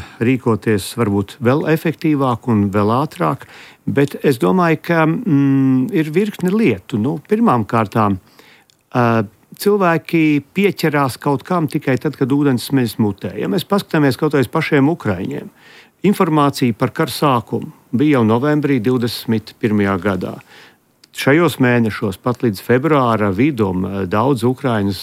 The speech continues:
augstākās amatpersonas uzskatīja, ka šādi iebrukumi nebūs. Neticēja, ka Krievija to var darīt. Krievija to var izdarīt, tāpēc, kad, eh,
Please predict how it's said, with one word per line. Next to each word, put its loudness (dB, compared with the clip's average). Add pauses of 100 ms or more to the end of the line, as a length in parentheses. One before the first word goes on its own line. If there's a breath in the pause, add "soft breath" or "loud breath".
augstākās -4
amatpersonas -2
uzskatīja, -4
ka -4
šādi 0
iebrukumi 0
nebūs. -6 (300 soft breath)
Neticēja, 0
ka -6
Krievija 0
to -2
var 0
darīt. -4 (280 loud breath)
Krievija 2
to 2
var 2
izdarīt, -2
tāpēc, -2
kad, -2
eh, 0